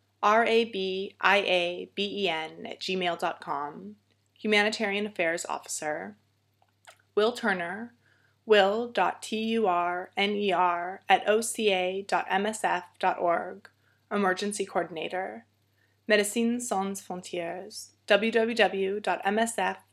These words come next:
dot O R G. Endnotes. Endnote one. See report by the Special Rapporteur on the Human Rights of Migrants, Francois Clépeau,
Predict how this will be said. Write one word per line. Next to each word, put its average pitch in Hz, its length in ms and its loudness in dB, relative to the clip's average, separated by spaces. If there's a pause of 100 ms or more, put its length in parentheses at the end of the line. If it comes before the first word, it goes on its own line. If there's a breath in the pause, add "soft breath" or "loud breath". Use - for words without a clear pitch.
dot - 200 -2
O 180 140 2
R 180 140 4
G. 170 460 -8 (1400)
Endnotes. - 760 -6 (800)
Endnote 240 320 4
one. 208 540 -2 (360)
See 269 260 0
report 220 440 2
by 233 100 2
the 202 100 -4
Special 208 420 0
Rapporteur 180 640 0
on 180 160 -2
the 185 60 -4
Human 220 260 0
Rights 185 300 2
of 190 80 -8
Migrants, 175 600 0
Francois 202 520 2
Clépeau, 185 640 -2